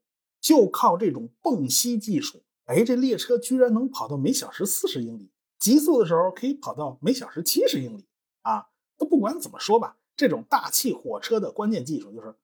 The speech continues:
侧面开缝的气缸啊，如何保持密封？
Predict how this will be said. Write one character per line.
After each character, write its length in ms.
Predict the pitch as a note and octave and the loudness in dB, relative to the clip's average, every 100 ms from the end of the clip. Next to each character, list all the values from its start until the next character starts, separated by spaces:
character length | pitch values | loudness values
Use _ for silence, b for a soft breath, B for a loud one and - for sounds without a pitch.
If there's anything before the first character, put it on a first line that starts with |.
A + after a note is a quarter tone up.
| _ | _
侧 400 | - - F4 A3 | 0 6 8 8
面 240 | D#3 D3+ A#2+ | 2 -2 -4
开 300 | - A#3+ A#3+ | -4 -2 -2
缝 240 | A#3+ B3+ | -2 -4
的 80 | B2 | -2
气 340 | - - G3 A2+ | -2 -2 -2 -2
缸 360 | D3+ G#3 A#3+ _ _ _ - | -2 -2 -4 _ _ _ -10
啊， 80 | |
如 400 | A#2 B2+ D#3 D#4 | -4 0 4 6
何 340 | D4+ - D3 D3+ | 4 2 -4 -4
保 280 | - A2 G#2+ | -4 -6 -6
持 240 | - D3+ | -6 -4
密 240 | D#3+ C3 | -2 -2
封？ 320 | - A#2+ A2+ | -4 -6 -6